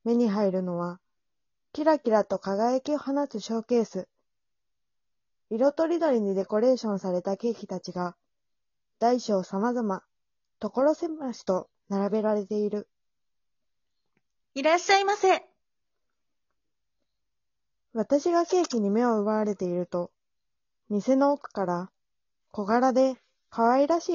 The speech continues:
Speaker 1: い女性が現れた。すごい数のケーキですね。これ全部お姉さんが一人で作ってるんですか？
Speaker 2: そうよ。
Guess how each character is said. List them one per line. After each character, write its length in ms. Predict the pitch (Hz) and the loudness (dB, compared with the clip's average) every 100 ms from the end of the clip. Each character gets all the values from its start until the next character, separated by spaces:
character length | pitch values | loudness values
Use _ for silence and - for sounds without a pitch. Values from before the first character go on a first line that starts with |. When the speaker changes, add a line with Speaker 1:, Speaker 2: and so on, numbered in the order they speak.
| 254 | 0
Speaker 1:
い 20 | |
女 160 | 202 190 | -2 0
性 200 | 247 254 | 0 0
が 160 | 269 | 0
現 260 | 262 277 262 | 2 2 0
れ 80 | 220 | -2
た。 200 | 190 - _ _ _ _ _ _ _ _ _ _ _ _ _ _ _ _ _ _ _ _ _ _ | -6 -8 _ _ _ _ _ _ _ _ _ _ _ _ _ _ _ _ _ _ _ _ _ _
す 260 | - 254 | -4 0
ご 160 | 254 370 | 4 6
い 60 | 415 | 4
数 280 | 381 330 311 | 4 2 4
の 160 | 285 | 2
ケ 140 | 277 302 | 4 2
ー 40 | |
キ 140 | 262 226 | 2 2
で 100 | 233 | 2
す 140 | 240 | 4
ね。 220 | 254 233 - _ _ _ _ _ _ _ _ _ - | 4 4 -2 _ _ _ _ _ _ _ _ _ -2
こ 140 | 220 | 4
れ 120 | 233 | 6
全 260 | 214 294 370 | 8 6 6
部 280 | 294 269 - _ _ _ | 4 4 0 _ _ _
お 120 | 208 | 2
姉 180 | 220 311 | 4 4
さ 160 | 311 262 | 4 2
ん 80 | 214 | 2
が 80 | |
一 180 | 214 - | 0 0
人 140 | 311 302 | 0 2
で 120 | 277 | 0
作 220 | - - | -2 -10
っ 40 | |
て 180 | - 285 | 0 2
る 100 | 233 | 2
ん 60 | 214 | 0
で 80 | 196 | -4
す 100 | - | -6
か？ 300 | 185 226 - _ _ _ _ _ _ _ _ _ - | -6 -6 -10 _ _ _ _ _ _ _ _ _ -14
Speaker 2:
そ 420 | - 214 254 269 | -4 0 2 2
う 60 | |
よ。 300 | 202 220 294 | 2 2 2